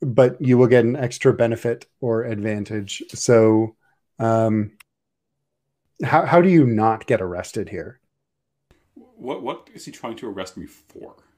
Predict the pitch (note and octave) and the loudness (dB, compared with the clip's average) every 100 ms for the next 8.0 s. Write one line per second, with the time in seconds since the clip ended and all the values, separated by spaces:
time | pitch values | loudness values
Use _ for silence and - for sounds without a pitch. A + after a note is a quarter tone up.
0 | _ _ _ _ _ _ _ _ C3 B2 | _ _ _ _ _ _ _ _ -2 -2
1 | A2+ _ _ _ _ C3+ C3 G2+ G2 _ | -6 _ _ _ _ -2 -2 -4 -10 _
2 | _ _ _ - A#2 A2 B2 B2 - G#2 | _ _ _ -10 -8 -6 -6 -6 -6 -6
3 | G#2+ A#2 A2+ G2 _ _ _ _ _ _ | -4 -2 -2 -4 _ _ _ _ _ _
4 | C#3+ - - A2+ A2+ C3+ A#2+ A#2+ _ _ | -6 -6 -6 -14 -14 -12 -12 -14 _ _
5 | _ _ _ - - G#2+ - A2+ A2 A2 | _ _ _ -20 -18 -18 -18 -18 -16 -18
6 | A2 A#2+ _ _ _ _ _ _ _ _ | -20 -20 _ _ _ _ _ _ _ _
7 | _ _ - - A3 A#3 - A3+ A2+ G#2 | _ _ -20 -12 -12 -12 -14 -8 -8 -8